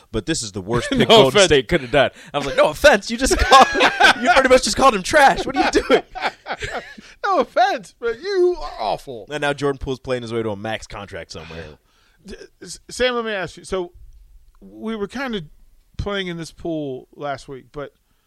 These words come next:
Speaker 2: if you could play, I asked you who your favorite player to watch was, but if you could play with one player in the league,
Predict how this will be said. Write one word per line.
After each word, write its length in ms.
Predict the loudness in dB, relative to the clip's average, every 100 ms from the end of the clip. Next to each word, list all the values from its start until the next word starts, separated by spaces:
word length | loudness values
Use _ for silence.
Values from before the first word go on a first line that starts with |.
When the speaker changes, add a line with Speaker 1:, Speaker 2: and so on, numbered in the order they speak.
| _ _ _ _ _
Speaker 2:
if 140 | -2
you 100 | -2
could 220 | -4 -8
play, 300 | -10 -6 -4
I 160 | -2 -4
asked 160 | -4 -4
you 60 |
who 60 | -4
your 140 | -6
favorite 380 | -6 -6 -6 -8
player 220 | -8 -8
to 60 | -8
watch 400 | -8 -8 -8 -14
was, 240 | -20 _ _ _ _
but 100 | -16
if 60 | -2
you 120 | -2
could 200 | -2 -8
play 480 | -16 -4 0 2 2
with 260 | 0 -12
one 220 | -16 -18 -18
player 460 | -18 -18 -18 _ _ _ _ _ _ _ _ _ _ _ -12
in 120 | -8 -8
the 100 | -8
league, 280 | -10 -16